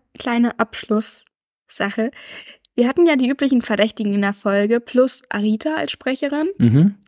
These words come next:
Speaker 1: Ich konnte leider nicht herausfinden, wer
Speaker 2: Oh
Speaker 1: Arita
Speaker 2: no.
Speaker 1: spricht.
Speaker 2: Wer die Papageienstimme gemacht hat. Würde ich mir
Speaker 1: Ja.
Speaker 2: aber auch nicht crediten lassen, <laughs> wenn ich das wäre.
Speaker 1: Das du kriegst du Brief, ich glaub nicht.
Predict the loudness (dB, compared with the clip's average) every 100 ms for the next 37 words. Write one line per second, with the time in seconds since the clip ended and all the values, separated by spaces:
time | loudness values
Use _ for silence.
0 | _ _ _ -12 -6 -4 -4 -4 -6 -6
1 | -10 -8 -8 -6 -6 -4 -4 -4 -8 -12
2 | _ 0 2 4 4 4 2 -4 -18 -20
3 | _ _ _ _ _ -2 0 0 0 -2
4 | -2 -4 -6 -6 -2 -2 -4 -4 -6 -6
5 | _ _ -14 -14 -14 -20 -20 _ _ _
6 | _ -20 0 4 6 4 4 2 2 2
7 | 0 -2 0 0 2 2 0 0 2 2
8 | 2 0 2 -2 0 0 0 -2 -2 -2
9 | -2 0 -2 -4 -6 -10 -6 -8 -8 -20
10 | -8 -4 -2 -2 -4 -6 -2 -2 0 2
11 | 2 2 0 0 0 -2 0 -4 -2 -6
12 | -6 -16 -20